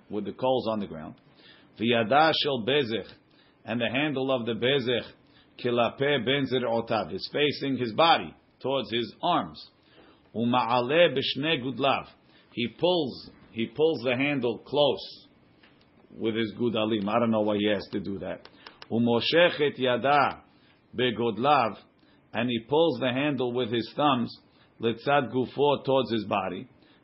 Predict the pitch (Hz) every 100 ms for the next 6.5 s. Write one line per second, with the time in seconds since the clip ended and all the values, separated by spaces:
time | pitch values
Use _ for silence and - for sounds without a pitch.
0 | - 110 110 151 147 123 127 131 139 127
1 | - 120 135 131 123 120 101 98 92 101
2 | 127 _ _ _ _ - 127 170 - 160
3 | 151 135 107 127 165 139 117 113 151 160
4 | - 131 127 113 156 131 107 - _ _
5 | _ _ - 139 127 123 - _ _ _
6 | _ _ _ 107